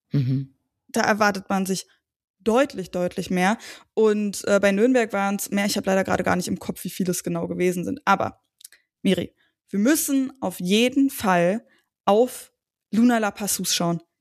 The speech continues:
Speaker 2: Die müssen wir für den Rest der Saison wirklich im Blick haben, weil die ist so abgegangen, wie die sich in die Zweikämpfe gehauen hat, den Bällen nachgegangen ist, auch die Torhüterin angelau-, also Lina Altenburg angelaufen ist. Lina Altenburg übrigens auch tolle Partie gemacht.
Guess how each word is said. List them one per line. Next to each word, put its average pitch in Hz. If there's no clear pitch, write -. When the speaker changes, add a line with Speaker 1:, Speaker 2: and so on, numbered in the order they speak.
Speaker 2:
Die 226
müssen 269
wir 254
für 240
den 226
Rest 214
der 214
Saison 196
wirklich 202
im 196
Blick 196
haben, 185
weil 180
die 180
ist -
so 330
abgegangen, 190
wie 202
die 202
sich 196
in 220
die 214
Zweikämpfe 254
gehauen 208
hat, 196
den 202
Bällen 269
nachgegangen 202
ist, -
auch 226
die 220
Torhüterin 269
angelau-, 214
also 196
Lina 214
Altenburg 240
angelaufen 202
ist. -
Lina 208
Altenburg 180
übrigens 185
auch -
tolle 233
Partie 240
gemacht. 185